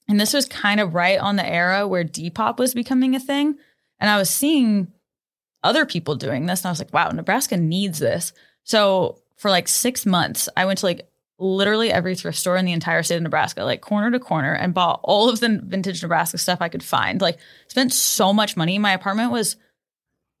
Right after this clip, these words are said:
full, like, hundreds and <laughs> hundreds of items of Nebraska stuff. And I was like, "Hey, I'm just gonna have this massive pop-up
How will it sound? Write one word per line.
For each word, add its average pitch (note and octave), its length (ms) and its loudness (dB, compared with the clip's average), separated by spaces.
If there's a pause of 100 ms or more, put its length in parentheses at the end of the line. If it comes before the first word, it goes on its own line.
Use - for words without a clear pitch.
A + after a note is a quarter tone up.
(760)
full, - 340 0
like, - 300 -2 (160)
hundreds G#3+ 540 2
and G#3+ 80 2
<laughs> F#3 160 -2
hundreds F#3+ 340 0
of E3+ 80 -2
items E3 400 0
of F3+ 80 -2
Nebraska - 520 -4
stuff. - 440 0 (480)
And G#3 380 2
I F#3+ 160 2
was F#3 100 2
like, F3 160 -2
"Hey, C4+ 160 0
I'm A#3 120 4
just F#3+ 140 0
gonna G3+ 100 -2
have F#3 140 -2
this F#3 140 -2
massive F3+ 720 -2
pop-up E3 500 2